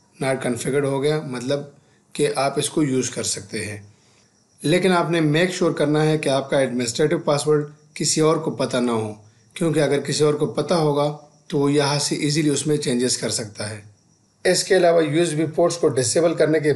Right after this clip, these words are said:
बहुत सारे मेथड है। अगर आपका इस मेथड से इशू सॉल्व हुआ हो तो well and good, अगर नहीं हुआ तो आपने कमेंट सेक्शन में कमेंट करना है, मैं बाकी मेथड्स पे भी वीडियो बनाऊंगा। लेकिन उसके लिए आपको चैनल सब्सक्राइब करना पड़ेगा।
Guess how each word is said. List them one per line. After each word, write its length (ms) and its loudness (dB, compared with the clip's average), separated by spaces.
बहुत 240 2
सारे 200 2
मेथड 300 2
है। 160 6
अगर 220 2
आपका 240 4
इस 160 -2
मेथड 220 2
से 200 0
इशू 280 -2
सॉल्व 360 2
हुआ 180 4
हो 340 2
तो 120 0
well 240 2
and 160 2
good, 180 0
अगर 220 0
नहीं 200 2
हुआ 260 4
तो 160 0
आपने 260 2
कमेंट 300 0
सेक्शन 280 -4
में 180 0
कमेंट 300 0
करना 240 2
है, 220 2
मैं 300 0
बाकी 260 2
मेथड्स 400 2
पे 120 2
भी 140 2
वीडियो 280 0
बनाऊंगा। 420 0
लेकिन 240 2
उसके 260 0
लिए 100 6
आपको 320 4
चैनल 320 2
सब्सक्राइब 480 0
करना 220 4
पड़ेगा। 360 6